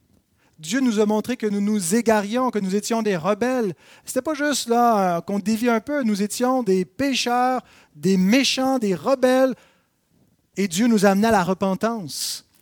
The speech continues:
Et la voie du salut, c'est la voie qui continue sur la repentance. Se reprendre soi-même, confesser nos fautes. Donc, soyons pas étonnés qu'on va avoir besoin d'être repris. C'est absolument normal. Nous péchons encore.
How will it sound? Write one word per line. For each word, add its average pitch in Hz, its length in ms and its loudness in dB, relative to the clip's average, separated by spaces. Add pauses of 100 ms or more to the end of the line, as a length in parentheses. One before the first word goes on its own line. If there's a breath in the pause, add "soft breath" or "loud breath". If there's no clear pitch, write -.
(1800)
Et 170 60 -4
la 170 100 0
voie 175 260 -2
du 196 120 -6
salut, 202 440 -4
c'est - 160 -6
la 165 120 0
voie 190 200 -4
qui - 120 -18
continue 180 520 -4
sur 175 220 -8
la 160 100 -4
repentance. 165 720 -8 (400 soft breath)
Se - 220 -8
reprendre 175 480 -4
soi-même, 180 420 -4
confesser 175 540 -6
nos 175 160 -6
fautes. 165 220 -10
Donc, 196 200 0 (220 loud breath)
soyons 285 300 -2
pas 269 120 0
étonnés 226 400 2
qu'on 208 140 -4
va 185 80 0
avoir 196 120 2
besoin 196 380 0
d'être 208 240 -2
repris. 202 460 -4 (400 soft breath)
C'est - 220 -4
absolument 214 520 0
normal. 214 680 0 (520)
Nous 175 120 -2
péchons 196 340 0
encore. 175 500 -8